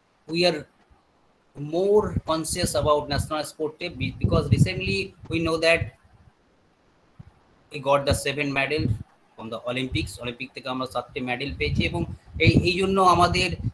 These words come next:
আহ, আস্তে আস্তে স্পোর্টসের প্রতি, কারণ আমরা কোনো জিনিসকে যখন আমরা আমাদের জীবনে আমাদের মধ্যে আনতে চাই, সেটাকে আমরা সবসময় যেই জিনিসটাকে বেশি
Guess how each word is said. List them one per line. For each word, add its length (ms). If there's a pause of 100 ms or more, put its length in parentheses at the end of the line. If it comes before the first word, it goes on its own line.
(100)
আহ, 500
আস্তে 220
আস্তে 240
স্পোর্টসের 600
প্রতি, 180
কারণ 340 (260)
আমরা 240
কোনো 280
জিনিসকে 460
যখন 280
আমরা 440 (120)
আমাদের 300
জীবনে 500
আমাদের 500 (600)
মধ্যে 300
আনতে 300
চাই, 220
সেটাকে 340
আমরা 220
সবসময় 460
যেই 160
জিনিসটাকে 380
বেশি 260